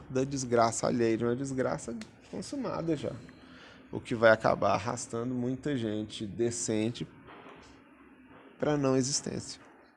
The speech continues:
Infelizmente, esse vai ser o grande custo que a gente vai ver.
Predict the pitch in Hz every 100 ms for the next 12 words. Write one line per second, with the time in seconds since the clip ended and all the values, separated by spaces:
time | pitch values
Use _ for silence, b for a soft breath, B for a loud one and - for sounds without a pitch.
0 | - 113 - 117 117 117 110 110 - -
1 | - B B B B _ 131 123 123 131
2 | 127 - 135 127 123 131 139 - - 135
3 | - - 123 120 120 - 120 120 104 104